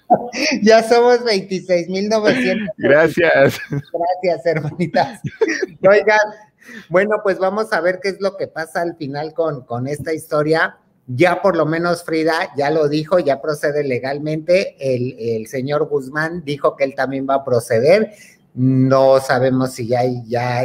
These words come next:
Speaker 1: ya, ya hicieron algo allá en Miami, porque él va a proceder en Miami, dijo. Y bueno, pues finalmente, este,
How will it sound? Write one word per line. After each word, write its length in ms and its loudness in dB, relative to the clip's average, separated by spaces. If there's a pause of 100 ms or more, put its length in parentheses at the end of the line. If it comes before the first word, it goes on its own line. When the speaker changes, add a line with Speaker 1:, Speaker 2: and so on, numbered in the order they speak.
Speaker 1:
ya, 260 0
ya 140 0
hicieron 460 0
algo 220 -2
allá 180 0
en 80 -2
Miami, 420 -4
porque 260 -6
él 100 -6
va 60 0
a 80 -12
proceder 380 -6
en 160 -2
Miami, 400 -8
dijo. 480 -2 (420)
Y 120 0
bueno, 480 2
pues 320 2
finalmente, 1080 -2
este, 760 -2